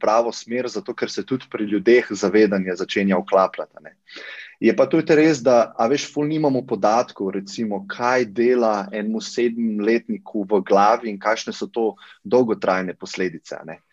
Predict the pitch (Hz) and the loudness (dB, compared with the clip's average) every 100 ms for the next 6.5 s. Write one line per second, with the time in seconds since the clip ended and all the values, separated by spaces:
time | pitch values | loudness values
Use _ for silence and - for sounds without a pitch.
0 | - - _ - 123 117 120 - - 170 | -20 -20 _ -4 2 4 4 2 -2 -2
1 | 165 151 139 123 120 156 151 123 127 147 | -2 -4 -2 0 0 -2 -2 0 2 0
2 | - 127 113 151 127 110 110 101 - 143 | -2 -4 0 2 2 0 -2 -2 2 2
3 | - 143 147 139 160 143 95 107 123 107 | 4 4 4 2 -4 -14 -12 -10 -10 -10
4 | 98 101 101 113 117 113 127 120 107 101 | -10 -12 -10 -6 -2 -2 -2 -6 -4 -2
5 | 98 120 - 117 - 98 104 117 120 - | -2 -2 -6 -8 -10 -12 -4 2 2 4
6 | 117 117 120 107 98 | 2 2 0 -4 -10